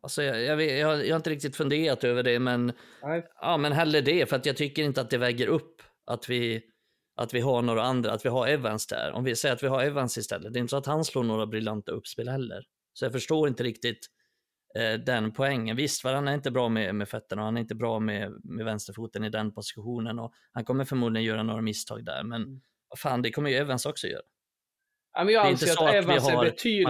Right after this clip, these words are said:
Speaker 2: mycket
Speaker 1: Martinez
Speaker 2: bättre
Speaker 1: där.
Speaker 2: med fötterna. Däremot är han ju långt ifrån en lika bra mittback. Och det
Speaker 1: Ja.
Speaker 2: gäller ju att få till det. Och jag tror ju att nyckeln är att köra Maguire till vänster, för han har ändå spelat i den rollen. Och, och Varann är inte
Speaker 1: Spelade i England
Speaker 2: fantastisk.
Speaker 1: också.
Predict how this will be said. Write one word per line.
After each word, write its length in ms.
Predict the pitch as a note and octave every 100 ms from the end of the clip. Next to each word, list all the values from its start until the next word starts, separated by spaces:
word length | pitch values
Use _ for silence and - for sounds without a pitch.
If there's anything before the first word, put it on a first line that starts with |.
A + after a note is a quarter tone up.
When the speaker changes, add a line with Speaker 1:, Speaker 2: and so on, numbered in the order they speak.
| D#3
Speaker 2:
mycket 60 | D#3
Speaker 1:
Martinez 240 | C#3 A#2
Speaker 2:
bättre 180 | D3+ -
Speaker 1:
där. 80 | D3+
Speaker 2:
med 140 | D3+
fötterna. 460 | F3 - - B2+ C#3
Däremot 540 | E3 E3+ D#3 D3 C#3
är 40 |
han 100 | D3
ju 120 | D3 C3+ _ _ _ -
långt 340 | E3+ F3 D3
ifrån 340 | D3 D3 C#3
en 100 | C3+
lika 240 | C3+ C#3 C#3
bra 240 | C3+ C3
mittback. 680 | C3+ C#3 - C#3 - - - _ _ _ _ _ _ -
Och 80 | E3
det 60 |
Speaker 1:
Ja. 60 | F3+
Speaker 2:
gäller 160 | F#3+
ju 60 | E3+
att 60 | D3+
få 100 | E3
till 320 | F3+ F3+ C#3+
det. 200 | A#2+ A#2+ _ _ _
Och 80 | -
jag 220 | E3+ A#3
tror 220 | A#3 F3 D#3
ju 60 |
att 220 | C#3 -
nyckeln 400 | D#3+ D#3+ D#3 D#3+
är 160 | D#3 G3
att 100 | D3+
köra 240 | - C#3+
Maguire 420 | C3+ C3+ C#3+ B2+ C3
till 100 | E3+
vänster, 400 | G#3+ E3+ - C3
för 100 | D#3
han 80 | F#3
har 60 |
ändå 140 | F3+ B2+
spelat 420 | - F3+ C#3+ F3+
i 40 |
den 140 | F3+ B2+
rollen. 360 | A#2+ A#2 B2+
Och, 240 | C3+ C3 -
och 80 | D3
Varann 500 | E3 G3+ G3+ G#3+ - _ _
är 80 | - E3+
inte 140 | F3+
Speaker 1:
Spelade 200 | B2+ C3 C3
i 20 |
England 220 | B2+ C3+
Speaker 2:
fantastisk. 360 | B2 B2 C#3+
Speaker 1:
också. 120 | A2+